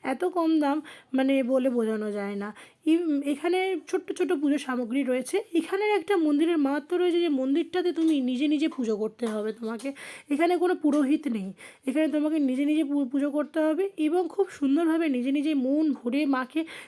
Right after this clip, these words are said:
যেভাবে তুমি পুজো করবে সেইভাবেই মা তোমার পুজো গ্রহণ করবে। এত সুন্দর জায়গা, মন্দিরটা এত সুন্দরভাবে সাজানো। মন্দিরটার একটাই অবাক করা বিষয়, মন্দিরটার ছাদ নেই।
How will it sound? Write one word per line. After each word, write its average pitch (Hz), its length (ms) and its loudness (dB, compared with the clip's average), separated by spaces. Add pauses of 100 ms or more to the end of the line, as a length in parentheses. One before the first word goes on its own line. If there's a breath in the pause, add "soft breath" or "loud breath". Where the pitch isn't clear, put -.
(100)
যেভাবে 311 420 4
তুমি 349 200 4
পুজো 302 300 2
করবে 302 340 2
সেইভাবেই 269 540 2
মা 294 200 4
তোমার 269 260 0
পুজো 226 320 -2
গ্রহণ 214 260 -4
করবে। 208 320 -4 (380 loud breath)
এত 330 320 -4
সুন্দর 320 540 2
জায়গা, 262 340 0
মন্দিরটা 262 460 -2
এত 269 120 -4
সুন্দরভাবে 311 560 -2
সাজানো। 247 600 0
মন্দিরটার 320 600 -2 (100)
একটাই 392 340 -4
অবাক 330 260 -2
করা 349 260 -2
বিষয়, 285 360 -2 (380 loud breath)
মন্দিরটার 359 500 2
ছাদ 247 320 -4
নেই। 214 200 -8